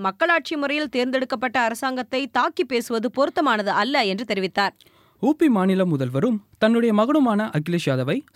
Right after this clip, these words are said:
Speaker 2: சமாஜ்வாதி கட்சியின் தலைவரும் அவருடைய தந்தையுமான முலாயம் சிங் யாதவ் நீக்கியுள்ளார். இன்று மாலை செய்தியாளர்களை சந்தித்த சமாஜ்வாதி கட்சியின் தலைவர் முலாயம் சிங் யாதவ் அகிலேஷ் யாதவையும் கட்சியின் பொதுச் செயலாளர்,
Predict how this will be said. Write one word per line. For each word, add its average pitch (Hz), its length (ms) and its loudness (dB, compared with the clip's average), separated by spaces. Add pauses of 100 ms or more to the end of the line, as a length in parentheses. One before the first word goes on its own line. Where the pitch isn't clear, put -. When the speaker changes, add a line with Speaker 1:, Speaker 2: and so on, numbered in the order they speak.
Speaker 2:
சமாஜ்வாதி 277 540 2
கட்சியின் 165 380 0
தலைவரும் 139 440 0
அவருடைய 143 340 0
தந்தையுமான 147 540 2
முலாயம் 143 300 0
சிங் 131 160 -2
யாதவ் 160 240 -2
நீக்கியுள்ளார். 127 500 -2 (360)
இன்று 262 240 4
மாலை 302 240 4
செய்தியாளர்களை 240 580 2
சந்தித்த 185 360 0
சமாஜ்வாதி 143 460 0
கட்சியின் 131 300 -4
தலைவர் 131 240 0
முலாயம் 135 280 0
சிங் 127 160 -2
யாதவ் 226 260 2 (400)
அகிலேஷ் 311 320 2
யாதவையும் 226 460 2
கட்சியின் 208 380 2
பொதுச் 202 220 2
செயலாளர், 196 440 2